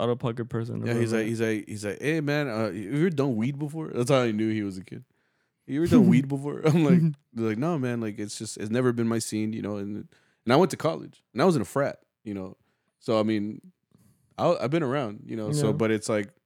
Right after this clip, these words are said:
Speaker 2: it's just my personal decision. You know, I know what's best for me, hopefully, you know, and, and it's just, it's not my scene.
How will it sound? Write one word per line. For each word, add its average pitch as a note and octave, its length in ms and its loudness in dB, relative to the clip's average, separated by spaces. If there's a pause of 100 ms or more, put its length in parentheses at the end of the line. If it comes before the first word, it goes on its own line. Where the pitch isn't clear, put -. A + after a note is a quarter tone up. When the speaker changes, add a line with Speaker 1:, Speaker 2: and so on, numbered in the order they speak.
(300)
Speaker 2:
it's A2 200 -2
just B2 260 -4 (400)
my B2+ 180 8
personal C3 380 2
decision. G#2+ 520 -4 (180)
You A2+ 100 0
know, G#2+ 220 0
I G#2 160 0
know A2+ 160 4
what's A2+ 180 0
best A2 240 -4
for - 100 -8
me, G2+ 360 -2
hopefully, G2 440 -6
you G2+ 140 -6
know, G2+ 160 -4
and, G2 240 -6
and F#2 300 -8
it's G2 120 -14
just, - 220 -18 (400)
it's - 160 -6
not A2+ 140 2
my G#2+ 80 2
scene. A2+ 300 -6